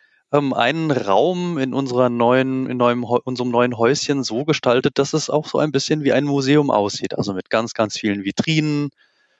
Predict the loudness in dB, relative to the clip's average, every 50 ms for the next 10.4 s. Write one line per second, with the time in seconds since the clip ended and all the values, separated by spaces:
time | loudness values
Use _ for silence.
0 | _ _ _ _ _ 2 2 2 0 -2 -2 0 2 2 4 2 2 2 2 2
1 | 4 4 4 4 2 0 -4 -4 -4 -6 -6 -8 -10 -6 -4 -4 -2 2 2 4
2 | 4 4 2 2 2 0 0 0 0 -4 -4 -4 -6 -8 -8 -8 -8 -8 -10 -10
3 | -4 -2 -2 -2 -2 -6 -10 -10 -4 -4 -4 -2 0 -2 -2 0 0 -2 -2 -2
4 | -2 -4 -4 -4 -4 -4 -2 -2 -2 -2 -6 -8 -6 -6 -2 0 2 4 4 4
5 | 4 2 0 0 2 0 0 0 0 -2 -2 0 0 -2 -4 -4 -2 0 0 0
6 | 0 2 0 0 0 0 -2 -4 -4 -6 -14 -20 -20 _ _ -4 0 0 0 0
7 | 0 -2 -4 -4 0 2 2 2 2 0 2 0 -2 0 2 0 0 0 0 -4
8 | -10 -12 _ _ _ _ _ _ _ _ _ _ _ _ _ -2 -2 -2 -2 0
9 | 0 0 2 2 0 0 2 0 0 2 2 2 2 4 4 4 4 2 2 0
10 | -2 -2 -2 -4 -8 -10 -12